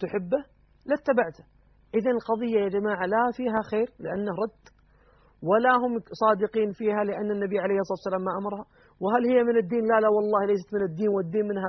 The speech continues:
بريء. إذا يا جماعة كيف أنا أقتنع بها؟ يعني أنا أخ-، يا جماعة من هو هذا الذي نصب نفسه إلى مشرع وقال: "لا، لا، ترى الدين يحتاج،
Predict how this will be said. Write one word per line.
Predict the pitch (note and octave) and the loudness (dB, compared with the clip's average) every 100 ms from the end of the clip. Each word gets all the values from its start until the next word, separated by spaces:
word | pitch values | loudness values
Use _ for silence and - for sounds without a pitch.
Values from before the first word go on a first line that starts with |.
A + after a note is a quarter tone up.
| F3 | -2
بريء. | F#3+ A3 - _ _ _ | -2 -2 -8 _ _ _
إذا | - A3 | -14 -12
يا | A3 A3 | -8 -6
جماعة | A#3 G3+ | -6 -8
كيف | A3 C4+ A#3+ - | -10 -8 -10 -8
أنا | G#3+ - | -8 -10
أقتنع | - A3 F3 | -8 -8 -6
بها؟ | E3+ | -8
يعني | D#3 E3 F#3+ | -6 -4 -2
أنا | A#3+ G3+ - | -2 -4 -4
أخ-، | - - _ - _ _ _ | -6 -10 _ -20 _ _ _
يا | F#3 G3 | -8 -2
جماعة | A3+ G#3+ G3+ | -2 -2 -6
من | A#3 A#3 | -8 -10
هو | G3 E3 | -12 -10
هذا | F#3 E3+ D#3+ | -10 -8 -10
الذي | D#3+ E3 D#3+ D#3 D#3 - _ _ _ _ _ _ _ _ _ _ _ E3+ | -10 -8 -8 -8 -8 -12 _ _ _ _ _ _ _ _ _ _ _ 0
نصب | A#3+ - G3 E3+ F3 | 0 0 -4 -2 -2
نفسه | F#3+ - E3+ F3 F3+ | -4 -6 -6 -6 -4
إلى | F3 D#3 | -4 -4
مشرع | C#3 D3 - - - _ _ _ - | -6 -12 -14 -16 -20 _ _ _ -12
وقال: | D3+ E3+ D3+ | -4 -4 -4
"لا، | C3 | -8
لا، | A#2+ | -10
ترى | - D3+ | -8 -8
الدين | C3+ D3+ | -6 -8
يحتاج، | B2 D#3+ B2 | -8 -8 -8